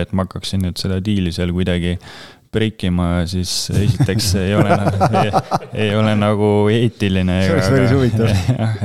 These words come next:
Speaker 1: et ma arvan, mu hindaja kutsetunnistus väga kaua nagu ei kehtiks, kui ma niimoodi tegema hakkaks. Aga noh, teoreetiliselt see on võimalik, jah, kuna ma olen, olen sattunud, äh, mitte väga tihti, aga vahel ikka tuleb ette, kus sa oled olukorras, kus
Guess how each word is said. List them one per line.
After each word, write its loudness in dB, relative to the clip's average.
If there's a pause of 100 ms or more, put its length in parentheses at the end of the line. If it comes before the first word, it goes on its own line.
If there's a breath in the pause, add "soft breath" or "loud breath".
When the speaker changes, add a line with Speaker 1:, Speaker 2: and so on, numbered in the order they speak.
Speaker 1:
et -6
ma 2
arvan, 0
mu 4
hindaja 2
kutsetunnistus 0
väga 0
kaua 4
nagu 2
ei 0
kehtiks, -4
kui 0
ma 4
niimoodi 2
tegema 2
hakkaks. -6
Aga 2
noh, 0
teoreetiliselt 0
see 2
on 4
võimalik, 0
jah, -4
kuna 0
ma 2
olen, 2 (720 loud breath)
olen 2
sattunud, 0 (160)
äh, 2
mitte -2
väga 2
tihti, -2
aga 0
vahel 0
ikka -6
tuleb 0
ette, -6
kus -4
sa -4
oled 0
olukorras, 0
kus -6